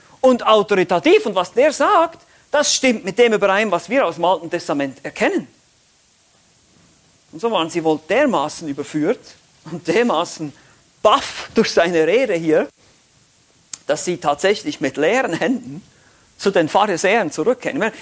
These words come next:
ihr müsst euch mal das vorstellen, den Mut, den das braucht. Ich meine, die Pharisäer, das war die religiöse Elite in, im Judentum. Und die Tempeldiener, die mussten alles ausführen, was die ihnen gesagt haben. Und jetzt kommen die einfach mit leeren Händen zurück.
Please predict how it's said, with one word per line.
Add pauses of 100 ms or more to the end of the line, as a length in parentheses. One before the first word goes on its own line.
(160)
ihr
müsst
euch
mal
das
vorstellen,
den
Mut,
den
das
braucht.
Ich
meine,
die
Pharisäer,
das
war (260)
die (320)
religiöse
Elite
in, (140)
im
Judentum. (260)
Und
die
Tempeldiener,
die
mussten (280)
alles
ausführen,
was
die
ihnen
gesagt
haben.
Und
jetzt
kommen
die
einfach
mit
leeren
Händen
zurück.